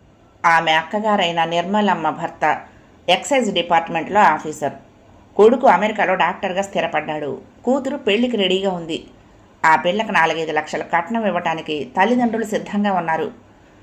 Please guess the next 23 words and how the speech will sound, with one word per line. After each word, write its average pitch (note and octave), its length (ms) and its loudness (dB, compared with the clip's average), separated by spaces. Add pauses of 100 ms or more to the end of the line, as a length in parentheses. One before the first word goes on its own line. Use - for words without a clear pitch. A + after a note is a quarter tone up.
(140)
హైదరాబాద్లో F3 680 0
రెండిళ్ళు E3+ 380 -2
కట్టుకున్నారు. E3+ 840 -6 (520)
వర్ధనమ్మ F3 500 2
గారు D#3+ 200 0
టాక్సీ F#3+ 420 -2
దిగగానే F#3 600 -2 (120)
"పిన్ని" C4 580 0
అంటూ G#3+ 240 0
కౌగిలించుకుంది G3+ 1000 -2
ఆమె D#3+ 180 2
అక్క D#3 200 -2
కూతురు E3+ 340 -8
లత. D3+ 340 -4 (680)
ప్రయాణపు F3+ 480 2
బడలిక D#3+ 380 0
అంతా E3 340 -2
తీరాక G3+ 840 -2
తీరుబాటుగా A3+ 540 0
కూర్చుని E3+ 540 -8 (200)
కష్టం A#3+ 340 -2
సుఖం F#3 360 -6
కలబోసుకున్నారు. E3+ 840 -4